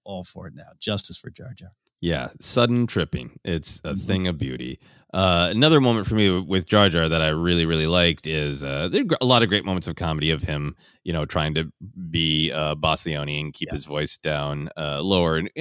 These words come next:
Speaker 2: amazing performance by Ahmed Best to do both characters and then do a character impersonating one of the characters.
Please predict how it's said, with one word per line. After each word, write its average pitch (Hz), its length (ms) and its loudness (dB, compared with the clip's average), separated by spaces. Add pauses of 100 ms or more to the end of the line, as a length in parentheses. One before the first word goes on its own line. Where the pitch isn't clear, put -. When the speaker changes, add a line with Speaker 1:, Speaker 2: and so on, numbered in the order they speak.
Speaker 2:
amazing 156 360 2
performance 104 420 2
by 80 180 0
Ahmed 80 260 -2
Best 80 240 0
to 78 80 -12
do 98 320 0
both 82 320 0
characters 78 460 -6
and 78 100 -12
then 76 140 -10
do 76 180 -8
a 73 60 -10
character 73 520 -8 (120)
impersonating 76 600 -2
one 67 100 -16
of 67 40 -12
the 65 80 -12
characters. 65 540 -12